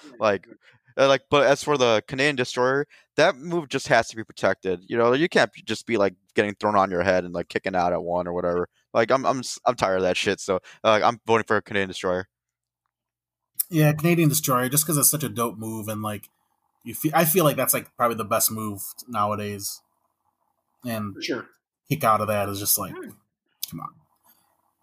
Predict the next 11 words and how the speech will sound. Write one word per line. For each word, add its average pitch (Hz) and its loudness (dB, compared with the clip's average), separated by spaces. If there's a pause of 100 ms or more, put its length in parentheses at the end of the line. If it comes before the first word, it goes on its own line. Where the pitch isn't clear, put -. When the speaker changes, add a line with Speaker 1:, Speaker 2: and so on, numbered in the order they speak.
(760)
Speaker 3:
All 131 4
that 120 2
work 117 0
into 113 -6
a 110 -4
finisher, 110 -6
and 98 -10
then 98 -10
you 98 -12
kick 107 -8
out. 147 -8